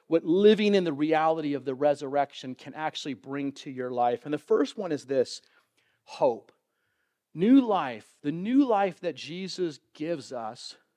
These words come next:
through his death and his resurrection, which we receive by our faith. When we say, "I believe that Jesus died for my sins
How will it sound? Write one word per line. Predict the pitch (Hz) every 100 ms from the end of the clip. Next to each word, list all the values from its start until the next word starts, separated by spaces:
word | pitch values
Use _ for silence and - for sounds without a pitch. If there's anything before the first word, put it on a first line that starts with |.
| _ -
through | 170 208
his | 190 151
death | - 139 156 170
and | 160
his | 139 143
resurrection, | 139 143 131 139 135 135 - 120 - _ -
which | 170 170 147
we | 196 240
receive | 220 190 - - 220 185 135 123 -
by | 160 202 214
our | 180 170
faith. | - 160 123 104
When | 139
we | 180
say, | - 156 -
"I | 196 202
believe | 202 190 202 185
that | 151 143
Jesus | 185 180 147
died | - 160 160
for | -
my | 160 147
sins | - 165 151 131